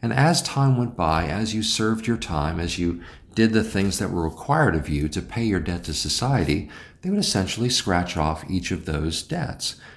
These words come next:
And then when you'd finally paid the last of it, they would have, have crossed off the last one,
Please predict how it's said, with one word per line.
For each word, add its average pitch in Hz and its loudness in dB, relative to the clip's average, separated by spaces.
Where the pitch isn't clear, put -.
And 110 2
then 120 4
when 117 4
you'd 107 4
finally 139 2
paid 123 0
the 110 2
last 139 2
of 71 -2
it, - -8
they 107 6
would 98 4
have, 95 -4
have 87 -4
crossed 117 0
off 110 -2
the 101 -2
last 92 0
one, 71 -2